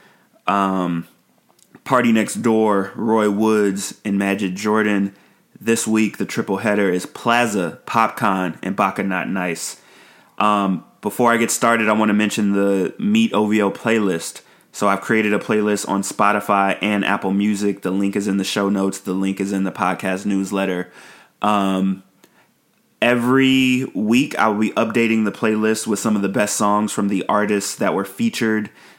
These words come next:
um, in that week's episode. So the playlist already has a dope music from Party, from Roy, and from Majid. Um, now that you're listening to this episode,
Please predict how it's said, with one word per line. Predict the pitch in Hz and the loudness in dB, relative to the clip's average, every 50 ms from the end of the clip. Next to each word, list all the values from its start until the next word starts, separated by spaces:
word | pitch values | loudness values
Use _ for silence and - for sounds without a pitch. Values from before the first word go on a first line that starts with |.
| _ _ | _ _
um, | - 107 101 98 95 95 95 98 90 - | -4 -2 0 0 0 0 0 -2 -2 -2
in | - 110 107 104 104 101 101 | 0 0 2 2 2 0 0
that | 95 - 98 101 - 95 | 0 0 0 0 2 2
week's | 107 104 95 - - - | 0 0 -2 -4 -4 -2
episode. | 101 107 - 123 117 - 123 120 120 120 120 120 | -2 0 0 -2 -2 0 0 2 2 2 0 -2
So | - - 107 | -2 -4 -4
the | 98 | -4
playlist | 92 - - 117 117 117 113 113 - - | -2 0 0 2 2 2 0 0 0 0
already | 104 110 113 113 113 113 | 2 2 2 2 2 0
has | 110 113 104 104 101 101 101 - - - - - - - _ _ _ _ _ _ _ - - | 0 0 0 0 0 0 -2 -4 -8 -14 -16 -20 -20 -20 _ _ _ _ _ _ _ -6 -2
a | 104 110 104 101 98 98 92 92 82 - - - _ _ - - - _ _ - 113 | 0 2 2 2 2 2 0 0 -2 -4 -8 -14 _ _ -20 -20 -20 _ _ -8 -2
dope | 104 127 120 123 120 | 2 2 4 4 4
music | 120 113 113 104 110 110 - | 4 4 4 2 0 0 0
from | - 101 98 | 0 -2 -2
Party, | - - - 120 117 120 120 117 113 113 110 107 101 - - _ | -2 0 0 2 2 4 4 2 2 2 2 0 -2 -6 -12 _
from | - - 117 110 104 | -8 -2 0 0 2
Roy, | 98 101 107 107 110 107 104 104 104 98 98 - - _ | 2 4 4 4 4 4 4 4 2 2 0 -4 -12 _
and | - - 101 | -6 -6 -2
from | - 104 95 98 | 0 0 0 2
Majid. | 101 107 110 107 104 104 107 104 104 101 92 - - - - _ - | 2 2 2 0 0 0 0 2 2 0 -2 -6 -16 -20 -20 _ -8
Um, | - 95 101 95 92 95 98 98 | -4 -4 -2 -2 0 0 0 2
now | 107 110 | 2 2
that | 107 110 | 2 2
you're | 107 104 98 | 2 0 0
listening | 95 104 110 113 113 113 113 110 107 104 | 0 0 0 0 0 0 0 0 0 -2
to | - 110 | -2 -2
this | 101 101 95 - - | -2 -2 -2 -2 -2
episode, | 104 104 - 110 104 - - 110 107 104 104 101 101 101 95 95 | -2 -2 -2 -2 -4 -2 0 0 2 2 2 2 0 0 -2 -4